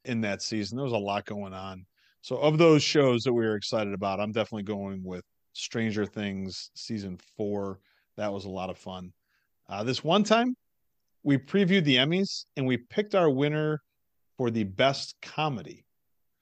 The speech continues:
And the nominees were Abbott Elementary, Barry, Curb Your Enthusiasm, Hacks, The Marvelous Missus Maisel,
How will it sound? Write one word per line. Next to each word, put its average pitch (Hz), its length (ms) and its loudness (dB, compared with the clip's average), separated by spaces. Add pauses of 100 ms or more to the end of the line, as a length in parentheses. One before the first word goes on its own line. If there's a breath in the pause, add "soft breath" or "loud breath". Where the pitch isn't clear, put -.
(340)
And 117 160 -4
the 117 40 0
nominees 143 720 2
were 107 480 0 (380)
Abbott 139 340 2
Elementary, 127 920 -2 (100)
Barry, 107 720 0 (260)
Curb 139 300 0
Your 139 120 4
Enthusiasm, 110 920 -2 (100)
Hacks, - 560 -8 (260)
The 110 100 -6
Marvelous 123 460 2
Missus 123 300 -6
Maisel, 117 580 0